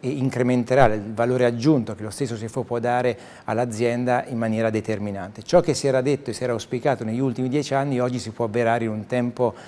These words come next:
eh, rapidissimo e, mm, molto veloce. Per noi il digitale è un elemento dirompente di quello che sarà il futuro, la trasformazione delle aziende. Quindi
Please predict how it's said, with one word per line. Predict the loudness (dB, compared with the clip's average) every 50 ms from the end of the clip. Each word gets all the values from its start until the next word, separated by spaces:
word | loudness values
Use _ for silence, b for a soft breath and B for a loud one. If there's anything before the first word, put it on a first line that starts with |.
| B B B B B B
eh, | -6 -4 -2 0 2
rapidissimo | 6 6 6 6 6 4 0 0 -2 -2 -4 -6 -4 -4 -2 0 0 0 -2 B B B B B -10
e, | -6 -6 -4 -2 -2 -2 -2 -2 -4 -4 -4 -4 -6 -6 -6 -6 -8 -8 -10
mm, | -10 -12 -12 -14 -14 -16 -18 -20 -20 -20 -12 -8
molto | -6 -6 -4 -2
veloce. | -2 -2 -2 -2 -6 -8 -14 -16 -16 -18 -20 -20 -20 -20 -20 -20 -20 -20 -20 -20 -20 -20 -20 -20 -14 -2
Per | 2 2 4
noi | 6 4
il | 4
digitale | 4 2 2 2 4 4 6 8 8
è | 8
un | 6 6 4 2
elemento | 0 0 0 -2 -2 -2 0 0 -2 0 2 2 2
dirompente | 4 4 4 4 4 4 2 2 2 2 2 2 0 -4 -6 -6 -6 -8 -8 -8 -16 -16
di | -14 -12 -8
quello | -6 -4 -4
che | -4 -4
sarà | -6 -2 0 2 2
il | 2 0
futuro, | -2 -6 -6 -2 2 4 4
la | 4
trasformazione | 4 0 -6 -4 -4 -4 -2 -2 -4 -4 -4 -4 -2
delle | -2 -2 -2
aziende. | -2 -4 -6 -8 -8 -8 -8 -10 -12 -12 -8
Quindi | -4 -2 -2 0 -2 -4